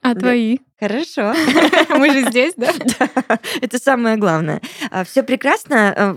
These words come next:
Speaker 2: с-, чего произошло? У
Speaker 1: Кстати,
Speaker 2: кого?
Speaker 1: я хочу начать с рубрики "Настю бомбит". <laughs> Можно я позаимствую эту рубрику?
Speaker 2: Да, конечно, конечно.
Speaker 1: <laughs> Потому что я вчера... я прям вот, э, вчера все это происходило, и я думала, что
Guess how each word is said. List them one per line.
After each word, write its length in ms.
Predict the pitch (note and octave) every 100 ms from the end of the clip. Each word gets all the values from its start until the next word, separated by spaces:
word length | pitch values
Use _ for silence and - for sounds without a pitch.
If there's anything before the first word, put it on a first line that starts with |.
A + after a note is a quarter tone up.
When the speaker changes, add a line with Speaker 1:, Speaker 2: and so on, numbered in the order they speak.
| F3
Speaker 2:
с-, 120 | G#3 -
чего 280 | - A#3 C4+
произошло? 640 | C4 G#3+ F#3+ - F#3 A3+
У 40 | D#4
Speaker 1:
Кстати, 260 | - A3+
Speaker 2:
кого? 140 | A3 G#3+
Speaker 1:
я 180 | G#3 C4
хочу 240 | F#4 C#4+
начать 260 | C4 B3+ B3
с 20 |
рубрики 500 | B3 C4 B3 A#3+ A3+ G#3+
"Настю 380 | A#3+ A#3+ - A3+
бомбит". 580 | A3 A3+ G#3+ A#3 F4 - -
<laughs> 120 | -
Можно 360 | F#4 D4 A4 B4+
я 120 | D4
позаимствую 580 | C#4 B3+ C#4 E4 - D4
эту 160 | C4 C4
рубрику? 220 | C4+ C4 A3+
Speaker 2:
Да, 260 | A#3+ D#4+ F#4
конечно, 720 | E4 D4+ C4+ D#4 F4+ - B3+
конечно. 580 | A#3 C#4 C4+ E4+ A#4 G#3
Speaker 1:
<laughs> 20 |
Потому 320 | B3 B3+ B3+
что 180 | F4+ -
я 180 | C#4+ A#3
вчера... 300 | - E4 B3+
я 100 | A3+
прям 200 | A#3+ B3+
вот, 100 | C4+ -
э, 140 | G#3+ - A#3
вчера 380 | - C#4 C4+
все 160 | B3+ -
это 140 | B3+
происходило, 580 | B3 B3+ - B3 D4 G#4+
и 160 | - A#3
я 140 | A3+
думала, 440 | A3 A#3 A#3+ A#3 A3
что 360 | - G#3+ G3+